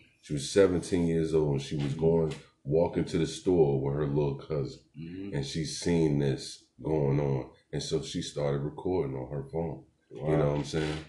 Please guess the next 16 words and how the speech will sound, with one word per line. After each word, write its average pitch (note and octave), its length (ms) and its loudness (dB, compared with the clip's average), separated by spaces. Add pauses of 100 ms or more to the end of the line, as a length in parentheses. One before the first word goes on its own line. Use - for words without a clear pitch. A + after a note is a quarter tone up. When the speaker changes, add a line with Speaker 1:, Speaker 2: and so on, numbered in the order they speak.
(320)
Speaker 1:
And, D2 380 2 (100)
and D2+ 420 2
I D2+ 80 0
think D#2+ 240 4
she's D2+ 280 -2
now E2 340 4
eighteen. D#2 600 -2 (360)
Speaker 2:
Right. E2+ 240 -2
Speaker 1:
Um, C#2+ 680 2 (680)
just, - 580 -2
uh, D2+ 380 2
I - 580 -6
wanna D#2+ 240 4
say D#2 220 2
this E2+ 300 2
week, D#2 400 -2